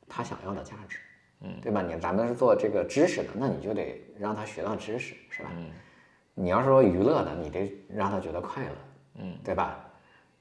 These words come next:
Speaker 1: 对，那，那我就干不了这个娱乐这件事儿。
Speaker 2: 嗯。
Speaker 1: 你，你总得想好说，那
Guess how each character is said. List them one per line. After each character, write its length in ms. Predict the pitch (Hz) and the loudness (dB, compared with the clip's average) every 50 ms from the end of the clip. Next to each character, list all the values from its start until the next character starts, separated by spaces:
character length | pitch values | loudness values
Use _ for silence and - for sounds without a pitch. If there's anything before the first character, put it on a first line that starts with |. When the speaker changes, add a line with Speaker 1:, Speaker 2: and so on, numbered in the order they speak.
| - | -14
Speaker 1:
对， 140 | - - 92 - | -10 -8 -6 -2
那， 120 | 101 104 | 0 0
那 120 | 107 98 | 2 2
我 220 | 95 90 80 78 76 | 2 0 -2 -2 0
就 80 | 101 | 0
干 220 | 101 98 - 110 90 | 0 2 2 0 0
不 40 | 87 | -2
了 120 | 80 78 | -4 -6
这 60 | - 95 | -6 -4
个 80 | 92 | -4
娱 180 | 87 80 76 78 | -4 -4 -4 -2
乐 160 | - - - | -2 -2 -2
这 100 | - - | -2 -6
件 160 | - - - | -8 -10 -12
事 120 | - - - | -14 -18 -20
儿。 60 | - - - - | -20 -20 -16 -12
Speaker 2:
嗯。 220 | 104 101 92 87 87 95 | -10 -8 -8 -6 -4 -2
Speaker 1:
你， 140 | 95 104 | -2 -2
你 180 | 98 80 117 117 | -2 0 -2 -2
总 220 | 113 117 127 127 | 0 2 2 4
得 120 | 156 196 202 | 4 4 2
想 140 | 175 127 120 | 2 2 2
好 140 | 131 107 | 2 2
说， 120 | 101 123 123 | 0 0 -2
那 220 | 131 147 160 143 | 0 0 -2 -4